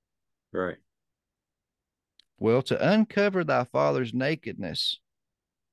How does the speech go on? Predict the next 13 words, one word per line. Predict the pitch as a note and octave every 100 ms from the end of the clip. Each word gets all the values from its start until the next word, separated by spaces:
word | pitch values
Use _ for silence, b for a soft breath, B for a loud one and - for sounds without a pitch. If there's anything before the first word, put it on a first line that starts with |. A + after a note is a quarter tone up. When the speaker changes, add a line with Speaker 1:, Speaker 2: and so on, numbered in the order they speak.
| _ _ _ _ _ _ _ -
Speaker 2:
it | C3+
means | C3 D3 C3
to | A2+
sleep | - C#3+ D#3 E3+ -
with | C3
the | G2
father's | - C#3 D#3 D3+ A2+
wife. | A2 C#3+ D3+ A#2 - - _ _ _ _ _ _ _ _ _ _ _ _ _ _ _ _ _ -
Speaker 1:
His | F2+ E2+
mom. | E2 C#2+
Speaker 2:
And | G2+
if | G2
you, | G#2